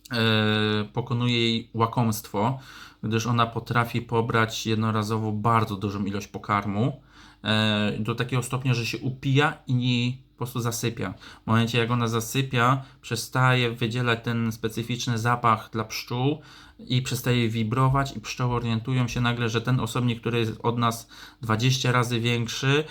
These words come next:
e, jednak nie jest pszczołą i to jest wróg i trzeba go zabić. I pszczoły poświęcają często swoje życie i gotują taką zmierzchnicę trupią główkę żywcem. E,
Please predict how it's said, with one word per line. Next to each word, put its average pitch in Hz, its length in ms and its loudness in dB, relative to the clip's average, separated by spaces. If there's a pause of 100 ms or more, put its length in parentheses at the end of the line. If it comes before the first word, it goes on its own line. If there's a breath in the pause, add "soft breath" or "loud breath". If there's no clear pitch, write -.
(300 loud breath)
e, 120 360 4
jednak 131 340 4
nie 135 140 6
jest 117 200 2
pszczołą 131 420 0
i 123 280 -2
to 127 100 -2
jest 113 140 0
wróg 143 260 0
i 135 100 -2
trzeba 131 240 2
go 120 420 0
zabić. 113 560 -2
I 101 120 -6
pszczoły 120 420 0
poświęcają 113 540 0
często 113 280 -2
swoje 113 320 0
życie 120 460 0 (340 loud breath)
i 117 80 -2
gotują 113 460 2
taką 107 260 -2
zmierzchnicę 110 560 -4
trupią 110 440 -2
główkę 117 440 -2 (160)
żywcem. 87 760 -6 (960 loud breath)
E, 107 760 2